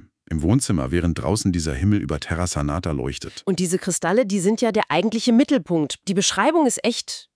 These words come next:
Speaker 2: wichtig, glaub ich.
Speaker 1: Absolut.
Speaker 2: Also die kommen von Doktor Abbas, gefunden auf diesem Okeaniden-Planeten.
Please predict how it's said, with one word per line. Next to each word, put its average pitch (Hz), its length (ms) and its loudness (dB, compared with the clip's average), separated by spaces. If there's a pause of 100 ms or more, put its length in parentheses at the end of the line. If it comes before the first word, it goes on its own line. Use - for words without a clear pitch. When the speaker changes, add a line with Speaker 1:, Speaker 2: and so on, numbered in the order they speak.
(120)
Speaker 2:
wichtig, 175 420 2
glaub 104 240 -8
ich. - 220 -10
Speaker 1:
Absolut. 82 480 0 (200)
Speaker 2:
Also 165 180 0
die 165 100 0
kommen 190 340 2
von 170 220 2
Doktor 156 320 -2
Abbas, 226 600 4
gefunden 214 600 4
auf - 160 -2
diesem 160 400 2
Okeaniden-Planeten. 170 1500 2